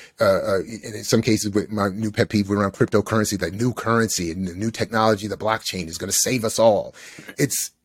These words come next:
it's, and what King was saying was, "No, we need political solutions to political problems. We need political power." That's what will solve, uh, the, these issues. So King was very clear on that. It's unfortunate that his messaging has been made less clear,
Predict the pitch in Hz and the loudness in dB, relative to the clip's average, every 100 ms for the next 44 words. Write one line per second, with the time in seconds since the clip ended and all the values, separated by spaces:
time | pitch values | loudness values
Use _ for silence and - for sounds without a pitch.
0 | - 147 - - 135 127 - 165 160 147 | 0 0 0 -2 0 0 2 4 4 6
1 | 175 156 135 139 127 139 131 - 131 127 | 6 6 4 4 4 2 2 2 2 2
2 | 120 - 113 113 107 104 107 107 104 92 | -2 -4 -2 -2 -4 -8 -2 -2 -2 -2
3 | 113 104 104 104 101 98 104 101 95 92 | 2 2 2 -4 -4 -4 -4 -4 -4 -4
4 | - 104 101 87 82 - - _ _ 127 | 2 6 6 2 -4 -14 -20 _ _ 4
5 | 139 - 107 101 95 98 113 101 98 98 | 6 4 2 0 0 -2 2 2 2 0
6 | 92 110 95 101 92 101 87 95 92 98 | -2 -2 -2 -4 -4 -6 -4 -6 -4 -6
7 | - 78 90 113 208 208 139 143 123 - | -6 -8 -6 2 6 8 8 6 4 2
8 | 135 127 123 120 117 113 110 127 113 135 | 2 4 4 2 0 0 0 -2 2 4
9 | 135 - 123 113 120 117 104 139 160 139 | 4 2 -2 0 -2 -2 2 4 4 2
10 | 113 107 98 110 104 95 98 98 - 113 | -2 -2 -2 -2 0 -2 -2 -6 -4 0
11 | 107 101 | 0 0